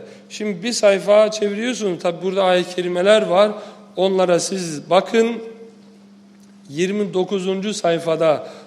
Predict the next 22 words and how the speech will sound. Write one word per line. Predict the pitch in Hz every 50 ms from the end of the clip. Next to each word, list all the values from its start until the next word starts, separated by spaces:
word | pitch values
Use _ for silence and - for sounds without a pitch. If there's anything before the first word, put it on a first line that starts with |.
| - - -
وَرُوِيَ | 160 175 180 180 220 226 214 196 180 170 165 165 165
أَنَّ | 185 196 202 202 185 175 170 165 165 170 175 175
أَبَا | 170 185 175 165 156 147
حَنِيفَ | - - 160 170 180 202 208 196 180 - 170 151 139 123 - - - - - - - -
وَرُوِيَ | 143 156 170 175 175 196 233 240 220 202 185 175 165 156 156 156 170 190
أَنَّ | 208 214 196 185 175 165 165 160 170 180
أَبَا | 185 180 180 170 156 143 -
حَنِيفَةَ | - 160 180 196 208 202 180 - 175 156 147 156 156 170
رَحِمَهُ | 170 170 180 170 170 165 156 160 170
اللّٰهِ | 170 175 180 185 185 175 156 131 - - - - - - - -
كَانَ | 185 196 202 196 196 185 185 185 202 208 208 185 - - - -
سَيْفًا | 233 226 233 214 196 160 - 170 160 156 151 - -
قَاطِعًا | 180 180 175 170 170 208 214 190 190 196 190 165
عَلَى | 165 170 180
الدَّهْرِيَّ. | 170 143 147 175 165 156 170 185 208 190 175 175 185 208 214 214 208 - - - - - - - -
İşte | - - - 208 214 214 220 220 214 - - - - - -
dehrilere | 151 143 180 190 180 170 180 190 196 196 185 185 185 190 208 202
karşı | 208 - 180 170 165 - - 214 220 226 220 -
Allah'ın | 175 175 170 175 185 180 175 175 175 202 220 214
keskin | - - - 185 175 - - - 247 247 247 220 190
bir | 220 247 240
kılıcıydı. | 233 - 254 226 247 233 208 254 254 233 196 185 170 147 127